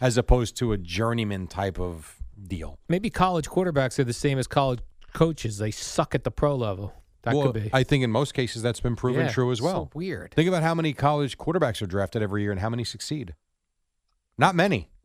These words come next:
Speaker 2: How do we fix this? This is the college's problem. They're giving us
Speaker 1: <laughs>
Speaker 2: crap quarterbacks and crap head coaches.
Speaker 1: Well,
Speaker 2: Why are they doing that?
Speaker 1: I think, but if you go,
Speaker 2: They're not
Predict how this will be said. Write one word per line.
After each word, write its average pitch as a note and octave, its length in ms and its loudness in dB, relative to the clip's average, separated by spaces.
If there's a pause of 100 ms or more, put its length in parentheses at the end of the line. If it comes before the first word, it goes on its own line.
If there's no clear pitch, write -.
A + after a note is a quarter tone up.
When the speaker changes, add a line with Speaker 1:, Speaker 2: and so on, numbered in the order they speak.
Speaker 2:
How A#3+ 160 0
do D#4+ 80 -2
we C#4+ 180 -2
fix - 340 -2
this? C3 240 -2
This D3 200 -4
is D3+ 100 -6
the C#3+ 80 2
college's C3 600 0
problem. G2 460 0
They're A2+ 100 -2
giving E3 280 8
us B2 160 4
Speaker 1:
<laughs> - 40 2 (120)
Speaker 2:
crap C#3+ 280 4
quarterbacks A2 600 -2
and A2 120 -6
crap B2+ 300 0
head A#2 180 -2
coaches. - 560 -4 (260)
Speaker 1:
Well, G3+ 300 0
Speaker 2:
Why G#3+ 140 0
are - 20 -2
they A3 100 -2
doing G#3 300 -2
that? F#2+ 180 -8 (300)
Speaker 1:
I D#3 100 -4
think, F#3+ 280 -2
but F3+ 180 2
if D3+ 160 -2
you F3 120 -2
go, D#3+ 360 0
Speaker 2:
They're D3 100 0
not F#3 140 2